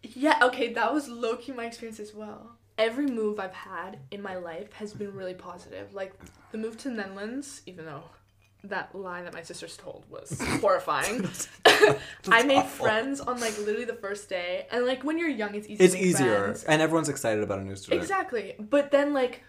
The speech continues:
Speaker 1: my move to California, I made friends so easily as
Speaker 2: Mm-hmm.
Speaker 1: well, and I was, like, happy to leave Ohio.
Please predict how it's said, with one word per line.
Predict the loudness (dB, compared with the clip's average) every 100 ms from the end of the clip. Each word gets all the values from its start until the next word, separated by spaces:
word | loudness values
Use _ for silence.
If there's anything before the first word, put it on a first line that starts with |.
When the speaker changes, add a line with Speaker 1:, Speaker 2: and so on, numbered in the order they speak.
| -16
Speaker 1:
my | -8 -6 -4
move | -4 -6 -6 -6 -6 -6 -6 -8 -14 -20 -20 -20
to | -14 -12 -10
California, | -8 -6 -8 -8 -8 -8 -10 -14 -18 _ _
I | -6 -6 -8 -12 -16 -18
made | -16 -16 -16 -18 -20
friends | -16 -16 -14 -16 -16 -18
so | -16 -12 -8 -6 -8 -10
easily | -14 -18 -16 -16 -16 -10
as | -8 -6 -6
Speaker 2:
Mm-hmm. | -8
Speaker 1:
well, | -8 -8 -8 -10
and | -10
I | -8
was, | -10 -12
like, | -14
happy | -14 -12 -14
to | -16 _
leave | -20 -16
Ohio. | -14 -12 -12 -10 -10